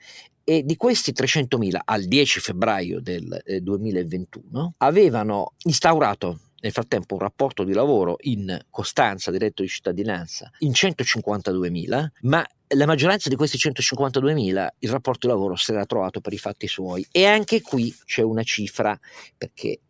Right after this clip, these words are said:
la cifra è data, se uno incrocia rispetto a questi dati, che sono dati fallimentari, scusatemi, dell'efficienza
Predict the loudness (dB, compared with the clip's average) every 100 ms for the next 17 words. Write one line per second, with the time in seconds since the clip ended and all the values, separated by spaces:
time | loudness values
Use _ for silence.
0 | -12 0 2 4 2 0 -2 -4 -4 -4
1 | 0 2 2 0 -6 -6 -8 _ _ _
2 | -18 -6 -2 2 2 2 2 2 6 6
3 | 4 0 -2 0 0 2 -2 -2 -2 2
4 | 2 2 -2 -10 -2 0 0 0 0 0
5 | 0 -8 -12 -6 -2 -2 -2 2 2 2
6 | -2 -10 -12 -8 -6 -6 -8 -12 -12 -6
7 | -4 -4 -2 0 0 -2 -6